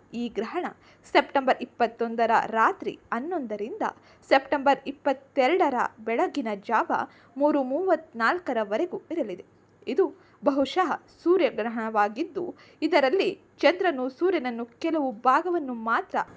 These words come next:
ಆವರಿಸುತ್ತಾನೆ. ಗ್ರಹಣದ ಪ್ರಾರಂಭದಲ್ಲಿ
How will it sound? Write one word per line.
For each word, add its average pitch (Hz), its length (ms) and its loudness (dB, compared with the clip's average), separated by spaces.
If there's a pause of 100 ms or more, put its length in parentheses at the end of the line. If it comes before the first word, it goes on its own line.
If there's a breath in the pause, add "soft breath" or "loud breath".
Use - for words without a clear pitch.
(180)
ಆವರಿಸುತ್ತಾನೆ. 220 760 4 (320)
ಗ್ರಹಣದ 220 440 6 (260)
ಪ್ರಾರಂಭದಲ್ಲಿ 240 800 4